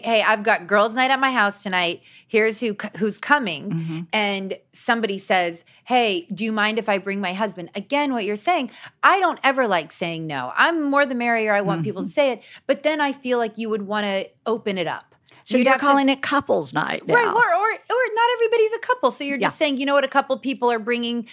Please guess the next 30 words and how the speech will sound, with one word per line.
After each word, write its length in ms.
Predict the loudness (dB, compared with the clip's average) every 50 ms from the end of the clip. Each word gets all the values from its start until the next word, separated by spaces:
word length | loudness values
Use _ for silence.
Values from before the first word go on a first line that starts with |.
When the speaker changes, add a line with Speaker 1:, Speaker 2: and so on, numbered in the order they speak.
| -20 -12 -4
Speaker 1:
their 160 | 0 0 4
husbands. 480 | 4 4 4 4 -2 -2 -2 -2 -2
If 100 | -2 -4
you 160 | -4 -4 -4 0
want 220 | 0 0 0 0
to, 120 | 0 -2 0
no 120 | -2 -4 -4
pressure. 440 | -2 2 2 2 2 0 -4 -4
You 120 | -2 -2 -4
don't 140 | -4 -4 -2
have 240 | 0 -2 -2 -2
to. 80 | -6 -8 -8
It's 140 | -8 -10 -8
just 260 | -8 -8 -8 -8 -14 _ _
whatever." 320 | -8 -6 -6 -6 -8 -6 -4
So 220 | 2 4 4 2
Speaker 2:
Mm-hmm. 80 | 2 0 -12 -20 -20 -10 -6
Speaker 1:
I 100 | -6 -4
think 260 | -4 -4 -8 -8 -6 -2
every 300 | 0 0 0 0 -2 -4
night 220 | -2 -2 -2 -2 -4
you 60 | -6
just 120 | -8 -4
gotta, 280 | -4 -4 -4 -4 -6 -10 _ -14
again, 360 | -2 0 2 2 2 0 -2
read 220 | -4 -4 -4 -4
the 60 | -4 -2
room. 460 | -2 -2 0 0 0 -2 -2 -4 -8 -12 -20 -20 -18 -8
Speaker 2:
Right. 200 | -6 -6 -2 0
Speaker 1:
And, 440 | 2 2 2 0 0 -2 -4 -6